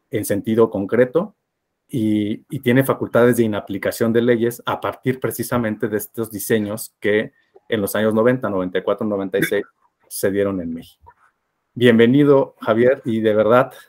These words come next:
te agradecemos muchísimo que nos regales estos minutos y,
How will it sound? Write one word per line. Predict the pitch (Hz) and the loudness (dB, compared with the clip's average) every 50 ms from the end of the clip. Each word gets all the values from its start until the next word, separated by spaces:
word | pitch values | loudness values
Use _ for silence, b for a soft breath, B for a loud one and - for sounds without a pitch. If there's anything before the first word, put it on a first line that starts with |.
| B B | B B
te | 110 | 2
agradecemos | 101 104 107 107 104 98 117 120 127 123 | 4 4 6 4 4 4 4 2 2 2
muchísimo | 107 104 - 127 120 139 135 120 120 | 0 -2 -6 -4 -2 -2 -2 -2 -2
que | - 104 | -2 -4
nos | 98 98 95 - | -4 -6 -6 -2
regales | 101 98 101 107 107 110 - | -2 0 2 2 0 0 -2
estos | 113 - - 113 98 | -6 -8 -8 -6 -6
minutos | 107 101 107 135 156 156 - 185 208 202 - 233 - | -4 0 0 0 2 2 0 0 0 -2 -8 -12 -8
y, | 110 107 107 110 113 - | -6 -4 -4 -4 -4 -6